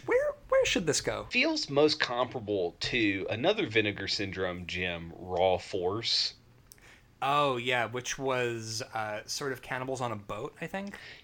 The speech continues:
Speaker 2: Cannibals on an island that a yacht stops at after they do a lot of partying,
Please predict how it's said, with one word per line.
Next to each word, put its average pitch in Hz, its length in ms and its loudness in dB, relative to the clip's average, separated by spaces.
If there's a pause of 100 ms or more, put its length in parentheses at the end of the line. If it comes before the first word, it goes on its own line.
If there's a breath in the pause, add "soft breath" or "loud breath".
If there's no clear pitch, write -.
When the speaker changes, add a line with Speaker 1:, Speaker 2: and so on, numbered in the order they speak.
Speaker 2:
Cannibals 180 580 6
on 147 220 4
an 131 100 2
island 127 760 2
that 113 140 2
a 107 80 2
yacht 101 540 4
stops - 500 2
at 104 280 2
after 110 300 0
they 98 200 0
do 101 240 0
a 101 40 6
lot 92 300 4
of 95 120 -2
partying, 95 640 0